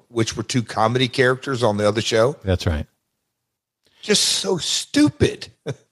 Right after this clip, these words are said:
Speaker 2: Yeah, do you think the N W O in your mind could have been saved through creative changes, or was it just done once these, the larger stars like Hart and others
Speaker 1: Oh,
Speaker 2: just started getting
Speaker 1: the,
Speaker 2: injured?
Speaker 1: the, the, the monetization of it in this era could have been done much better. And I say that,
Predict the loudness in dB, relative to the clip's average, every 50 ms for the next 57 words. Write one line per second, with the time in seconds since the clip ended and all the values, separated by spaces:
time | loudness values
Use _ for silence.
0 | _ _ _ _ _ -4 -2 0 2 2 2 2 2 0 0 0 0 0 0 0
1 | 0 2 2 2 2 2 2 2 4 4 4 2 2 2 2 2 2 2 0 0
2 | 0 0 0 0 2 2 0 -2 -2 0 0 2 2 2 0 -2 -4 -6 -4 -2
3 | 0 0 0 0 -2 -2 -2 0 0 0 0 0 2 2 2 2 2 2 2 2
4 | 0 0 0 0 0 -2 -4 -4 -2 0 2 2 2 2 2 0 0 -2 -2 -4
5 | -4 -2 -2 -2 -4 -6 -6 -4 0 2 4 4 2 2 0 -4 -4 0 2 4
6 | 4 2 2 -2 -4 -8 -8 -8 -12 -18 -20 -20 -18 -4 0 2 2 2 2 0
7 | 0 0 2 4 2 2 2 2 0 0 0 0 0 0 0 0 0 -2 -2 -2
8 | -2 -4 -4 -6 -8 -4 -2 -2 -2 -2 -4 -6 -8 -8 -6 -2 0 2 2 2
9 | 0 -2 -2 -4 -2 0 2 2 2 2 0 -4 -6 -8 -10 -12 -18 _ _ _
10 | _ _ _ _ _ _ _ _ _ _ _ _ _ _ _ _ _ 0 2 2
11 | 2 0 -2 -6 -6 _ -10 -8 -6 -4 -4 -4 -4 -4 -2 -2 -2 -2 -4 -6
12 | -10 -8 -4 -2 0 0 0 0 -2 -4 -4 -4 -6 -6 -6 -6 -6 -6 -6 -6
13 | -6 -6 -6 -6 -6 -4 -4 -2 -2 -2 0 0 0 2 2 0 -2 -6 -8 -12
14 | _